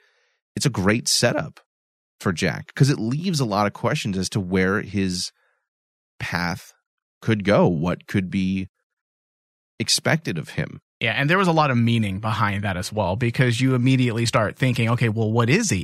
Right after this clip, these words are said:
Speaker 2: Is he the chicken or is he the snake?" And then at the end of the episode, what does he do?
Speaker 1: He literally
Speaker 2: He
Speaker 1: eats
Speaker 2: literally consumes Michael.
Speaker 1: what he's trying to
Speaker 2: Which,
Speaker 1: destroy.
Speaker 2: which Michael could be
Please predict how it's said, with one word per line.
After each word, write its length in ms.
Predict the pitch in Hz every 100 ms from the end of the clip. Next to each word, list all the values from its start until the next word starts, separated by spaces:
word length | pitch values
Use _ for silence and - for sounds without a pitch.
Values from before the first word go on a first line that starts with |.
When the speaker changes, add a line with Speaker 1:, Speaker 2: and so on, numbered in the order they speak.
| -
Speaker 2:
Is 220 | 156 165
he 100 | 131
the 100 | 110
chicken 480 | - 107 110 107 117 -
or 200 | 143 147
is 100 | 131
he 80 |
the 120 | 123 104
snake?" 420 | - 185 156 127
And 180 | 151 147
then 200 | 160 151
at 280 | - 143 143
the 160 | 139
end 140 | 156 170
of 60 |
the 120 | 139 139
episode, 560 | 190 202 - 131 123
what 100 | 127
does 140 | 180 180
he 100 | 127
do? 340 | 170 135 - - _ _ _ _ _ _ _ _
Speaker 1:
He 260 | 90 87 85
literally 720 | 82 87 92 92 92 71 95
Speaker 2:
He 220 | 87 175
Speaker 1:
eats 200 | 175 -
Speaker 2:
literally 420 | 156 151 175 180 156
consumes 840 | - 151 - - 165 131 117 -
Michael. 520 | 123 120 104 80 - _ _ _ -
Speaker 1:
what 160 | 95
he's 260 | 98 92 -
trying 260 | 110 92
to 60 | 151
Speaker 2:
Which, 240 | 151 95
Speaker 1:
destroy. 400 | - 113 98 82
Speaker 2:
which 200 | 80 143
Michael 440 | 139 139 135 147 135
could 320 | - 147 120
be 340 | 123 120 117